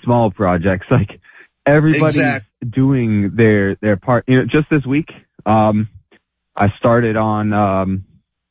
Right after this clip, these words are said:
Speaker 1: I was filming with Dustin, um, just the other night. I was filming with Dustin, who is running the D N A of Bitcoin podcast, um, which is coming up. And I was filming a little segment, um, with him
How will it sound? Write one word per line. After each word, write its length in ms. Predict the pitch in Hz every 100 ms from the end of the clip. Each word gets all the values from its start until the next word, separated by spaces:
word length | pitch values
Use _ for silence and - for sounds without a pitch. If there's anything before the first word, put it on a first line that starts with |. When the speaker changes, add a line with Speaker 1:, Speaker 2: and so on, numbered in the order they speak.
| -
Speaker 1:
I 80 | 104
was 100 | 101 -
filming 340 | 117 117 110
with 240 | 101 90
Dustin, 760 | 87 113 117 - 110 101 98 101 _ _ _ _ _ _ _ _ _ -
um, 680 | 92 95 90 90 90 90 87
just 160 | - 127
the 120 | 135
other 140 | 117 107
night. 280 | 117 92 -
I 40 |
was 80 | 95 -
filming 240 | 110 104
with 120 | 104 92
Dustin, 400 | 107 107 104 90
who 320 | 110 107 101 - -
is 180 | 104 90
running 400 | 90 104 110 104
the 120 | 101 95
D 160 | 104
N 80 | 104
A 120 | 98
of 60 | 92
Bitcoin 380 | 95 - 95 85
podcast, 580 | 110 110 101 78 85 90 _ _ _ _ _ _
um, 200 | 98 92
which 140 | 90 92
is 80 | 90
coming 280 | - 90 87
up. 180 | 87 - - - - - _ _
And 320 | - 120 123 120
I 80 |
was 160 | 117 117 -
filming 280 | 131 131 127
a 40 |
little 260 | 120 127 127 -
segment, 440 | 143 135 110 110 104 - - - - - _ _ -
um, 340 | 101 98 95
with 120 | 101 95
him 440 | 110 104 101 104